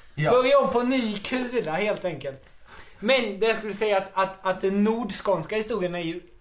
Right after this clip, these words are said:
Speaker 2: väldigt mycket mer ointressant än den sydskånska.
Speaker 1: Va-, va-, vadå?
Speaker 2: Hyllande-
Speaker 1: Snapp-, snapphanar,
Speaker 2: Precis.
Speaker 1: för fan.
Speaker 2: Hyllandet av snapphanar är det mest tröttsamma.
Speaker 1: Hyllandet av snapphanarna må vara in-, o-, ointressant,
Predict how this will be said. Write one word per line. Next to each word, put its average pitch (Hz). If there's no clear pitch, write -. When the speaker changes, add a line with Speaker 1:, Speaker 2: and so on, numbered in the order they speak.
Speaker 2:
väldigt 214
mycket 202
mer 175
ointressant 147
än 151
den 143
sydskånska. 139
Speaker 1:
Va-, 160
va-, 147
vadå? 180
Speaker 2:
Hyllande- 311
Speaker 1:
Snapp-, 254
snapphanar, 170
Speaker 2:
Precis. 277
Speaker 1:
för 208
fan. 180
Speaker 2:
Hyllandet 247
av 233
snapphanar 151
är 196
det 196
mest 208
tröttsamma. 208
Speaker 1:
Hyllandet 180
av 190
snapphanarna 156
må 165
vara 143
in-, 139
o-, 175
ointressant, 107